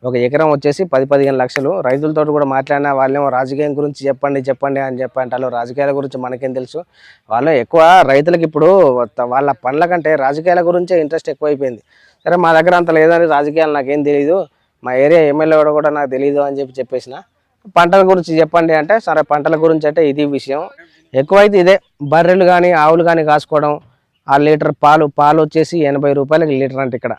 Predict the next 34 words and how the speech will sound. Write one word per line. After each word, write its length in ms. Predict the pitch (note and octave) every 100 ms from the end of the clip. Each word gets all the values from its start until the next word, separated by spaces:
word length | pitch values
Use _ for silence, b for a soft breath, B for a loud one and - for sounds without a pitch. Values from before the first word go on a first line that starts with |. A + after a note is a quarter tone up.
| A#2
అంటే 220 | B2+ F#3
వీళ్ళు 300 | C#3+ C#3 C#3
అమ్ముకునే 340 | C3 C#3+ D#3+
పద్ధతి. 360 | C3+ C3+ C3+ B2+
మనము 420 | B2 C3 D3+ F3+ -
కేంద్రంలో 400 | C#3+ C#3+ D3 C#3
పోసుకుంటాం, 500 | C3+ C3 C3+ B2 F3 - _ _ _
వీళ్ళ 160 | B2+ B2+
కేంద్రాలు 520 | - C3+ C#3+ D3 C#3+
అవి 200 | C3 C#3
ఏమి 220 | C3+ C#3
ఉండయంట. 340 | C3 C3 C3 A#2 G2
ఏదైతే 420 | A#2+ B2+ C3+ C#3
పాల 280 | C3 B2+ C3
ప్యాకెట్లు 420 | C3 C3+ C#3 C3+
వాళ్ళు 180 | C3 B2+
తయారు 280 | B2 B2+ C3+
చేసే 200 | C3+ C#3
వాళ్ళు 200 | B2+ B2+
ఉంటారో 200 | A#2+ B2+
చూసినావా, 340 | A#2+ B2+ C#3+ A3+ _ _ _
వాళ్ళ 160 | A2 A#2+
ఆటోలలో 480 | A#2+ C#3 D3 C#3+ C3+
వస్తారంట, 400 | C3 C3+ C3+ D#3+
ఎనభై 420 | D#3 B2+ B2+ B2+
రూపాయలకి 340 | B2 C#3+ C#3+
లీటర్, 280 | C3 B2+ -
ఎనభై 240 | A#2+ B2+ C3
రూపాయలకి 340 | C3 D3 C#3+
లీటర్ 280 | C3 B2+ C3+ B2+
చొప్పున 200 | B2+ C3+
వీళ్ళు 200 | C3 B2+
కొనుక్కొని 340 | B2+ B2 C#3+ C3
వెళ్తారంట. 320 | A#2+ A#2+